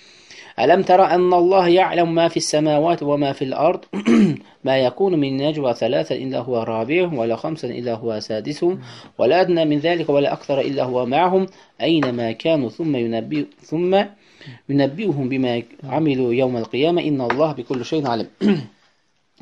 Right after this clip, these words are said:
Deyir ki, görmürsənmi, deyir, yeri və göylərdə olanı Allah Subhanahu taala bilir.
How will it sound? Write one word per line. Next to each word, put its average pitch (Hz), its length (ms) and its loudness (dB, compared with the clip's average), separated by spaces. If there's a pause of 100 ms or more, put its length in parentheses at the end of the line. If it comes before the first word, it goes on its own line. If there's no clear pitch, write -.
Deyir 135 200 -6
ki, 151 160 -4 (420)
görmürsənmi, 147 680 0
deyir, 120 200 0
yeri 131 400 0 (260)
və 123 180 -8
göylərdə 123 400 -2
olanı 123 280 -4
Allah 120 200 -8
Subhanahu 110 260 -14
taala 117 160 -10
bilir. - 280 -12